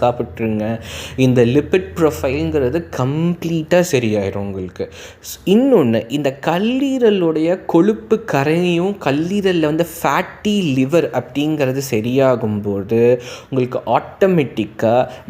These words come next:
டயாபெட்டிஸ் அப்படிங்கிற ஒரு நோய் வந்து சரியாயிரும். நிறைய பேத்துக்கு தெரியறது இல்ல. டயாபெட்டிஸ் அப்படிங்கிறது it's a disorder of liver mechanism. லிவர், இந்த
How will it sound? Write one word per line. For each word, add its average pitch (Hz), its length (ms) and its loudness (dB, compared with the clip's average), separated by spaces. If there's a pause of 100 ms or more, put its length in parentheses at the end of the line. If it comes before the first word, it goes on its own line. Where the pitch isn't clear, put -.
டயாபெட்டிஸ் 156 1040 0
அப்படிங்கிற 143 600 0
ஒரு 120 260 2
நோய் 139 420 2
வந்து 117 300 -2 (120)
சரியாயிரும். 104 500 -2 (200)
நிறைய 175 540 2
பேத்துக்கு 170 360 -4
தெரியறது 135 500 0
இல்ல. 104 200 -2 (320)
டயாபெட்டிஸ் 156 920 2
அப்படிங்கிறது 139 1160 0
it's - 260 -6
a 143 60 2
disorder 165 760 2
of 147 260 2
liver 143 540 2
mechanism. 117 960 -2 (500)
லிவர், 143 560 2
இந்த 135 200 0